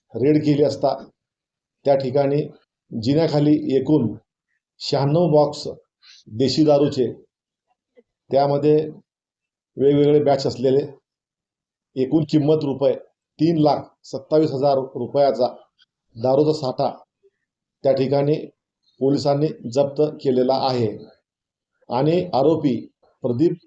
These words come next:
अवताडे याच्याविरुद्ध पंढरपूर तालुका पोलीस ठाणे येथे पोलीस कॉन्स्टेबल रोंगे नेमणूक उपविभागीय पोलीस अधिकारी कार्यालय पंढरपूर विभाग पंढरपूर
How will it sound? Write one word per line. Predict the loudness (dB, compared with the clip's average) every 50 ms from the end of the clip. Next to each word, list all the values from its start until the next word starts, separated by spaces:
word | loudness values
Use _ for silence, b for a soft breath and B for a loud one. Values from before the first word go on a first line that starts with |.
| _ _ _ _ _ _ _ -4
अवताडे | 0 0 0 2 2 2 4 2 2 0
याच्याविरुद्ध | 0 0 0 2 2 2 2 2 0 0 0 0 0
पंढरपूर | 0 -2 -4 -6 -4 -2 -2 -2 -2 -2 -2
तालुका | -2 0 0 0 2 2 0 0
पोलीस | 0 0 -2 -2 -4 -6
ठाणे | -6 -6 -4 -2
येथे | -2 0 0 0 0 -2 -2 -4 -6 -10 -18 -20 _ _ _ _ _ _ _ _ _ _ _ _ -20 -20 _ _ -20 _ _ -20 _ _ _ _ _ _ _ -4
पोलीस | 0 0 0 0 0
कॉन्स्टेबल | -2 -2 -2 -2 0 0 2 2 2 0
रोंगे | 0 -4 -6 -2 0 2 2 2 2 2 0 0 -2 -4 -10 -6 -4
नेमणूक | -4 -2 0 0 -2 -2 -2 -6 -12 -16 -20 -20 _ _ _ _ _ -6
उपविभागीय | -4 -2 0 2 4 4 4 4 4 2 2 0 0 0 -2 -2
पोलीस | 0 0 -2 -2 0 -2
अधिकारी | -2 -2 0 0 0 0
कार्यालय | 0 0 0 2 4 4 4 4 2 0 -2 -6 -10 -18 _ _ _ _ -6
पंढरपूर | -4 0 0 2 2 2 2
विभाग | 2 2 2 0
पंढरपूर | 0 -2 0 0 -2 -2 -4 -6 -8